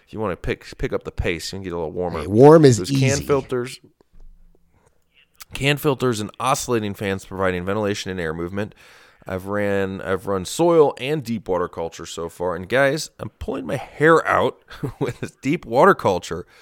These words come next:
Speaker 1: but still having fun learning. No major issues so far. I put my last two skunk number ones in flower two days ago and saying goodbye to deep water culture forever.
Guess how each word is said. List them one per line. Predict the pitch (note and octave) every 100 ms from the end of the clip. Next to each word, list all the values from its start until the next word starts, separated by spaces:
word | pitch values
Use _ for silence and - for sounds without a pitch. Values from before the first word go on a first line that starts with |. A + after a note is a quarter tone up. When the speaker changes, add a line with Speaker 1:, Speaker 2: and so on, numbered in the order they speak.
| - - - _ _
Speaker 1:
but | G#2+
still | - E3
having | C#3+ B2+ A#2
fun | A#2+ G2+ F#2
learning. | G#2+ A#2 G2 D#2 F2
No | G2+ C3+
major | D#3+ C#3+
issues | G2 - G2
so | - F#2
far. | - E2 E2 F#2+ _ _ _ -
I |
put | - A2+
my | G2+
last | F#2 A2+ C#3+ D#3+ -
two | B2+ A2+
skunk | - A2 D#3 A#2+
number | A#2+ C3+ D#3
ones | C3 G#2 F2 E2+ D#2+
in | F2+
flower | F2+ E2 E2+ E2
two | -
days | A#2 G2 F2
ago | E2+ E2+ F2 E2
and | E2+ F2
saying | - G2 F#2+ A#2+
goodbye | B2 G#2 F2+ E2 E2
to | E2+ C#2+
deep | F2 F2
water | F2 F2+
culture | E2+ D#2+ - D#2+ -
forever. | - G2+ - E2 D2 B1